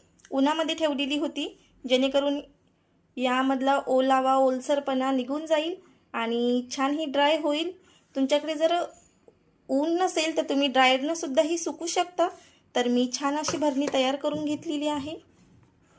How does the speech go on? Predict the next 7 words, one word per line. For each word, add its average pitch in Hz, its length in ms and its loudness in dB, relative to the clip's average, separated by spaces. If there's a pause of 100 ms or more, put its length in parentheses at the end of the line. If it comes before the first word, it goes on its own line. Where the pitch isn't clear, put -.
(1160)
तर 233 80 -2
यामध्ये 262 360 2
आपल्याला 294 220 2
हे 294 200 0
लोणचं 269 400 2
घालायचं 320 420 0
आहे. 320 300 -2